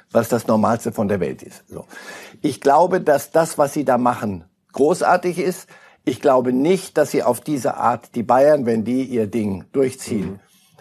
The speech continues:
Speaker 1: da oben attackieren können und wirklich angreifen können, wenn die ihr Ding durchziehen. Wenn die Bayern was liegen lassen, reden wir neu. Aber wenn die Bayern ihr Ding durchziehen, ist das der Abstand da und der ist so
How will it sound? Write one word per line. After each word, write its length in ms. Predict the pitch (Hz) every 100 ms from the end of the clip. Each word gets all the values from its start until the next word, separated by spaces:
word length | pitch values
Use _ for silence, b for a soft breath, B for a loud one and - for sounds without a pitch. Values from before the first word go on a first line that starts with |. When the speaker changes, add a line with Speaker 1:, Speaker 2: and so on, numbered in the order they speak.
| _
Speaker 1:
da 100 | 110
oben 540 | 123 147 120 104 82 _ _ _
attackieren 560 | 101 107 - 156 185 185
können 280 | 175 175
und 300 | 175 - 90 - - _ _ _
wirklich 420 | 110 143 127 127
angreifen 500 | 139 156 160 156 -
können, 240 | 151 131
wenn 160 | 139 156
die 180 | 165 151
ihr 100 | 143
Ding 220 | 143 139
durchziehen. 460 | 147 143 - 85 95
Wenn 80 |
die 80 | 95
Bayern 280 | 101 110 104
was 160 | 87 -
liegen 240 | 185 196
lassen, 380 | 190 165 151 156
reden 240 | 117 127 123
wir 80 | 123
neu. 280 | 107 82 -
Aber 280 | - 98 101 -
wenn 160 | 87 98
die 120 | 98
Bayern 300 | 117 135 127
ihr 120 | 107
Ding 240 | 104 98
durchziehen, 460 | 92 160 - 160 143 B B B B
ist 240 | 147 139 -
das 360 | 135 - - -
der 200 | 104 -
Abstand 460 | 104 - 123 110 - _ -
da 540 | 104 113 123 160 185 b b b b
und 200 | 135 117
der 200 | 123 -
ist 340 | 165 - -
so 380 | 120 135 147 143